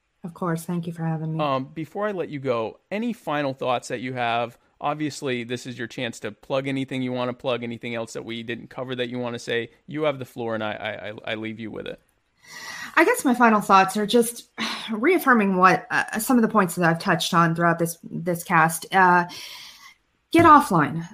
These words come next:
Speaker 1: Unless that's your job, like mine is social media, get offline a little bit. Go help out locally. Go door knock. Go, you know, get involved with your local affiliate. Get a, get involved with your state affiliate.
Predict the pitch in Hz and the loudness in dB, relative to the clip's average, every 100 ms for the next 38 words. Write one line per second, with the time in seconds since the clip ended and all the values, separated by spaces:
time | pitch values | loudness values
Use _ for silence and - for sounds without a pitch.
0 | - 254 269 294 294 269 269 214 170 185 | 0 4 8 6 6 4 4 -2 2 6
1 | 175 175 196 202 202 208 208 202 208 202 | 8 6 2 2 2 4 6 6 4 0
2 | 180 185 175 - - 233 208 214 190 190 | -2 -2 -2 -10 -2 2 4 2 2 2
3 | 196 196 - - - - 392 330 294 180 | 0 0 -10 -20 -12 2 8 8 8 8
4 | 165 170 170 170 160 165 240 233 311 370 | 8 8 6 6 4 2 -4 6 8 8
5 | - 233 226 208 185 - 170 170 180 175 | 4 6 6 8 6 6 4 2 0 0
6 | 170 254 269 277 226 208 202 202 185 175 | 2 6 8 8 6 6 6 8 8 8
7 | 175 220 - 247 254 262 240 - - - | 4 -6 -2 4 6 8 6 4 -12 -20
8 | - 262 254 240 233 285 311 262 214 202 | -6 0 2 2 0 0 2 2 6 6
9 | 196 196 190 190 175 170 175 175 170 170 | 6 2 -2 2 4 4 4 2 4 4
10 | 160 151 180 294 277 - - 202 262 285 | 6 4 4 6 6 2 -4 2 4 8
11 | 202 196 180 180 170 156 165 170 165 160 | 8 8 4 2 2 2 4 4 4 4